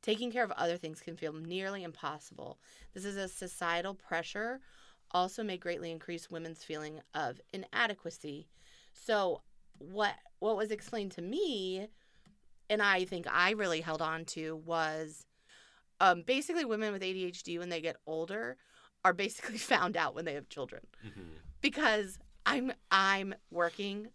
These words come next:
Speaker 1: I found a job where I can go, go, go, and then for a second I can take a break because I'm in the event industry.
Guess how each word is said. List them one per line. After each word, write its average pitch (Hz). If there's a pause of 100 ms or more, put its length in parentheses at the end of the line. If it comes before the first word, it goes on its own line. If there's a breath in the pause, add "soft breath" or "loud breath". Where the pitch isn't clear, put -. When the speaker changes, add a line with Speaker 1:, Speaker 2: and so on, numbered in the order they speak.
(120)
Speaker 1:
I 175
found 180
a 170
job 165
where 170
I 160
can 160
go, 160
go, 165
go, 156
and 170
then 165
for 165
a 165
second 165
I 165
can 165
take 156
a 156
break 156
because 170
I'm 160
in 160
the 160
event 165
industry. 185